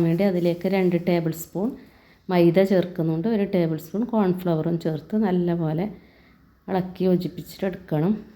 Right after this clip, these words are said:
ഇനി നമുക്ക് ഇതുപോലത്തെ ഒരു പാൻ വെച്ച് അതിലേക്ക് എണ്ണ ചേർത്ത് കൊടുക്കാം. നല്ലോണം എണ്ണയും ചേർക്കണ്ട, കുറച്ച് എണ്ണ ചേർത്താൽ മതി. അങ്ങനെ എണ്ണ ചേർത്ത് ഈ ചിക്കനൊക്കെ നമുക്ക് പൊരിച്ച് റെഡിയാക്കിയിട്ട് എടുക്കാം. ബ്രെഡിന് മുകളിൽ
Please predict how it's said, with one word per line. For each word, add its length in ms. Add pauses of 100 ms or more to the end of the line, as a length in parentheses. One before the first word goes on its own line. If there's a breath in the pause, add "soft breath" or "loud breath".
(720 loud breath)
ഇനി 180
നമുക്ക് 320 (160)
ഇതുപോലത്തെ 600
ഒരു 100 (100)
പാൻ 240 (120)
വെച്ച് 260 (160)
അതിലേക്ക് 540 (220)
എണ്ണ 160 (140)
ചേർത്ത് 340
കൊടുക്കാം. 440
നല്ലോണം 460
എണ്ണയും 340
ചേർക്കണ്ട, 440 (120)
കുറച്ച് 400
എണ്ണ 120 (100)
ചേർത്താൽ 420 (100)
മതി. 220 (800 loud breath)
അങ്ങനെ 220 (100)
എണ്ണ 160 (120)
ചേർത്ത് 340 (240)
ഈ 40 (140)
ചിക്കനൊക്കെ 580
നമുക്ക് 340
പൊരിച്ച് 420
റെഡിയാക്കിയിട്ട് 580
എടുക്കാം. 320 (800 loud breath)
ബ്രെഡിന് 500
മുകളിൽ 300